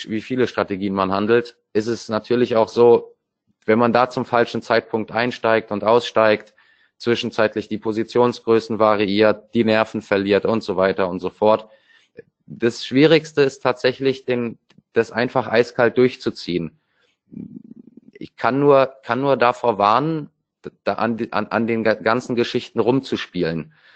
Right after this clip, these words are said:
Das heißt, wenn ich mir das jetzt so angucke, was hat der dax in der Zeit gemacht, wo wir jetzt mal kurz über den theoretischen Teil gesprochen haben?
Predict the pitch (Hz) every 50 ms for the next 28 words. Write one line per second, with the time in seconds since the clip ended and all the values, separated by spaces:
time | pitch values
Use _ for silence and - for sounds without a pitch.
0 | _ _ _ _ _ _ 85 - - 107 107 107 107 - 113 113 117 113 - 120
1 | 113 107 113 107 - 117 110 - - - 98 101 117 143 147 - 147 143 - 151
2 | 139 127 113 107 - - 113 - 110 110 101 113 110 - - 110 107 110 113 110
3 | - - 110 107 - 107 104 113 120 113 - - 101 95 98 98 92 92 92 -
4 | - 98 95 95 - - 110 107 - - 101 101 95 95 - - 98 95 90 104
5 | 110 107 110 98 - 95 - - 90 92 87 90 - - _ - 92 - 101 98
6 | 95 95 101 107 110